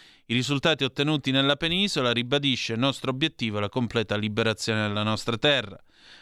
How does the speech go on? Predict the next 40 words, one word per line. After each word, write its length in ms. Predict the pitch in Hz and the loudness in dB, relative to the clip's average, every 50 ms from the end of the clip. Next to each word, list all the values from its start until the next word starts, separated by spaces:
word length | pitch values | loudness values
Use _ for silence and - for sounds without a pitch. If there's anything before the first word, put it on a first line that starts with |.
| - _ | -16 _
La 80 | - 101 | -10 -4
flotta 380 | - 147 156 147 - - 143 | 0 2 2 2 2 0 0
militare 520 | 131 135 135 131 127 - 160 151 143 135 131 | 0 2 0 0 0 2 2 2 4 2 2
russa 400 | 143 143 139 - - - 123 117 | 0 0 -2 -2 -2 0 0 2
non 180 | 117 117 127 | 2 2 2
è 60 | 135 | 0
più 160 | 131 - - 123 | 0 0 -2 -2
in 80 | 120 | 0
grado 300 | 120 131 139 139 123 120 | 2 2 2 2 0 -2
di 100 | 113 117 | -2 -4
operare 380 | 113 - 120 117 127 127 120 117 | -2 0 0 0 2 2 0 -2
nella 260 | 113 113 110 110 113 | -2 -2 0 -2 0
parte 320 | - 131 131 120 - - | 2 2 0 0 -2 -6
occidentale 600 | 113 - - 113 107 113 113 101 - 131 127 120 | -8 -6 -6 -4 -2 -2 0 2 2 2 2 2
del 160 | 113 113 113 117 | 2 2 2 2
Mar 200 | 135 151 156 156 | 2 0 0 0
Nero, 320 | 170 180 202 208 190 143 | 0 2 2 2 0 -2
sta 200 | - - - 113 | -2 -2 -2 -2
gradualmente 760 | 107 98 110 139 160 151 135 127 117 113 113 113 110 101 - | 0 0 0 0 0 2 2 0 2 2 2 0 0 0 0
abbandonando 640 | 110 101 98 107 104 104 104 104 107 107 104 101 104 | -2 0 0 0 0 0 -2 -2 0 0 0 0 0
la 120 | 104 101 | 0 0
Crimea. 420 | 98 - 110 113 127 143 135 113 95 | 0 0 0 2 2 2 2 0 -2
Il 640 | - - _ _ - - - - - - - _ _ | -6 -12 _ _ -20 -20 -20 -20 -20 -20 -20 _ _
presidente 560 | - 113 107 110 127 135 156 160 143 - 143 | -6 -4 0 2 2 2 2 2 0 0 -2
ucraino 520 | 123 117 131 139 147 147 143 131 120 113 | -2 0 0 0 2 2 0 0 -2 -2
Volodymyr 520 | 110 110 117 131 127 123 120 120 120 113 104 | -2 0 0 2 2 2 2 0 0 -2 -2
Zelensky 540 | 113 113 120 131 135 127 117 - - 110 | 0 0 2 4 2 2 0 -2 -4 -6
dal 160 | 107 107 107 101 | -4 -4 -2 -2
suo 120 | - 135 | -2 -2
canale 340 | - 127 120 123 120 117 120 | 0 0 0 2 2 0 0
Telegram 520 | - 151 151 151 156 127 127 131 123 120 127 | 2 2 2 2 2 2 0 0 0 0 0
offre 260 | 127 120 - - 123 | 0 -2 -2 -2 -2
un 120 | 120 113 | 0 2
nuovo 280 | 123 143 151 143 131 113 | 2 4 4 4 2 2
quadro 400 | - 139 135 127 123 113 113 113 | 2 2 2 2 2 0 0 -2
della 220 | 113 110 110 107 | -2 -2 -2 -4
situazione 500 | - - 107 - 117 - - 135 131 123 | -4 -4 -4 -4 -4 -2 0 0 2 2
del 120 | 117 113 110 | 2 2 2
Mar 200 | 123 147 151 147 | 0 0 0 0
Nero, 360 | 135 127 123 120 113 113 | 0 0 2 0 0 -2